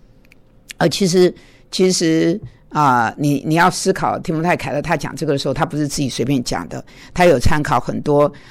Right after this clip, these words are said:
呃，比方说 Van der Ween 的解经书，讲到健康快乐呢，是我们寻求更终极东西的一个天然副产品啊。然后接下去呢，呃，接下去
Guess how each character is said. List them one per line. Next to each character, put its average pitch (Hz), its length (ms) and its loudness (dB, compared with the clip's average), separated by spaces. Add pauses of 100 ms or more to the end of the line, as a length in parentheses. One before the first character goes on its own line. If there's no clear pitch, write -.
呃， 143 140 0
比 156 100 0
方 151 120 4
说 165 240 4
Van 147 220 4
der 139 100 4
Ween 147 340 4
的 139 180 0
解 120 200 -4
经 147 240 -2
书， 143 260 -2
讲 127 180 -4
到 135 120 2
健 160 180 -4
康 156 220 -2
快 160 240 2
乐 156 140 4
呢， 139 200 0 (300)
是 156 440 0
我 139 120 2
们 131 260 -2
寻 151 220 -4
求 135 160 -2
更 151 240 -2
终 160 200 0
极 127 180 -4
东 147 200 -2
西 143 140 -4
的 127 100 0
一 107 60 0
个 127 80 -6
天 156 240 0
然 123 200 0
副 160 180 -6
产 127 260 -4
品 110 240 -8 (260)
啊。 127 320 0 (280)
然 190 120 4
后 240 100 8
接 277 200 4
下 247 220 4
去 190 260 0
呢， 160 260 2 (280)
呃， 147 200 2
接 196 180 2
下 190 200 4
去 180 280 0